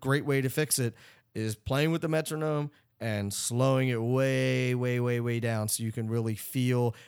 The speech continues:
and hear these subdivisions going on, so you can get a greater understanding of what you need to be doing and what you need to be playing. Then slowly speed the stuff up. But just jumping into it really fast, you're doing yourself a disservice. So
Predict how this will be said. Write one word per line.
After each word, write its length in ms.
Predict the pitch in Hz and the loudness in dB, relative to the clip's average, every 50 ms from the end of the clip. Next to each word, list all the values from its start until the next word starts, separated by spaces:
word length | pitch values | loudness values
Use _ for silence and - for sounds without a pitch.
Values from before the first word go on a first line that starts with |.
| - | -10
and 140 | - 107 113 | -8 -8 -8
hear 480 | 104 - 135 131 120 117 113 113 107 95 - _ _ - - - | -6 -4 -2 -2 0 0 -2 -2 -4 -6 -10 _ _ -18 -16 -8
these 240 | - 127 120 117 - | -4 -2 0 0 0
subdivisions 720 | - - 131 123 117 120 110 113 113 107 113 110 104 107 | 0 0 0 0 0 0 0 0 0 0 0 0 -2 0
going 300 | 123 117 113 110 110 107 | 0 0 0 0 0 0
on, 280 | 104 107 104 104 101 101 - - - - | -2 -2 -2 -2 -4 -6 -8 -16 -20 -10
so 300 | - - - 123 117 113 | -6 -2 0 0 0 0
you 200 | 113 104 117 117 | -2 -2 -2 -4
can 340 | - - 117 110 107 104 98 - - - | -2 -2 -2 -2 -2 -2 -4 -8 -14 -8
get 160 | - 123 117 | -6 -4 -4
a 40 | 117 | -4
greater 320 | 110 117 120 120 117 117 113 | -4 -2 -2 0 0 0 0
understanding 540 | 110 110 107 - - 123 120 117 113 110 | 0 -2 -2 -4 -4 -2 -2 0 0 0
of 120 | 110 104 98 | -2 -2 -4
what 160 | 107 113 - | -6 -6 -4
you 80 | 113 113 | -4 -2
need 200 | 110 107 107 98 | -2 -2 -2 -4
to 60 | 107 | -4
be 120 | 98 110 | -6 -4
doing 240 | 101 123 123 123 117 | -2 -2 0 0 0
and 80 | 110 107 | 0 -2
what 120 | 110 - | -4 -4
you 80 | 113 113 | -4 -4
need 100 | 110 110 | -4 -4
to 60 | 101 | -4
be 100 | 110 107 | -6 -8
playing. 340 | - - 123 120 117 110 104 - - - _ _ - | -6 -4 -4 -2 -4 -4 -6 -8 -16 -20 _ _ 0
Then 260 | 175 190 214 202 185 | 2 2 2 2 2
slowly 520 | - - 156 156 151 151 143 135 131 120 | 0 -2 0 0 0 0 0 -2 -2 -4
speed 360 | 117 - - - 127 123 117 | -4 -4 -4 -4 -6 -6 -4
the 80 | 104 110 | -4 -6
stuff 360 | - - - 117 107 - - | -6 -4 -4 -6 -6 -4 -4
up. 220 | 120 107 92 - - - - _ - | -6 -6 -6 -8 -14 -20 -20 _ -4
But 180 | 135 131 - | -4 -4 -2
just 220 | - 165 170 - - | 0 0 0 0 0
jumping 340 | - 160 156 147 156 151 | 0 0 0 0 0 0
into 300 | 156 160 151 - 147 143 | 0 0 0 0 0 0
it 60 | 135 110 | 0 0
really 280 | 135 139 131 127 127 | 0 0 2 2 0
fast, 380 | 117 - 135 135 123 120 - - | 0 -2 -2 -2 0 -2 -2 -2
you're 80 | 147 | -2
doing 240 | 135 156 165 160 151 | 0 2 2 2 2
yourself 320 | 143 131 - - 135 131 120 | 0 0 0 0 0 0 0
a 40 | 117 | -2
disservice. 600 | 107 117 113 - - 139 131 123 110 95 98 101 | -2 -2 -2 0 0 0 0 0 -2 -2 -2 -2
So 380 | - - 127 117 113 110 104 | 0 0 2 2 2 0 0